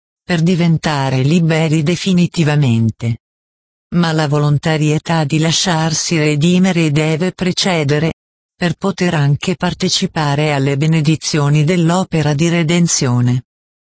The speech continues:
L'uomo deve riconoscere l'opera di redenzione come anche il divino Redentore Gesù Cristo,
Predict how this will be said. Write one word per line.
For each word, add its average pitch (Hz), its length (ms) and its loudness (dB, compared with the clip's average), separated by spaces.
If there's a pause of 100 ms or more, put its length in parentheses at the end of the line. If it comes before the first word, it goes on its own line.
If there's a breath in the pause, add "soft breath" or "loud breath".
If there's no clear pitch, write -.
(280)
L'uomo 170 500 2
deve 156 360 0
riconoscere 139 880 0
l'opera 180 500 -2
di 165 220 0
redenzione 147 920 0
come 151 380 -2
anche 160 300 0
il 202 240 2
divino 180 520 2
Redentore 160 840 0
Gesù 151 320 -2
Cristo, 160 640 -2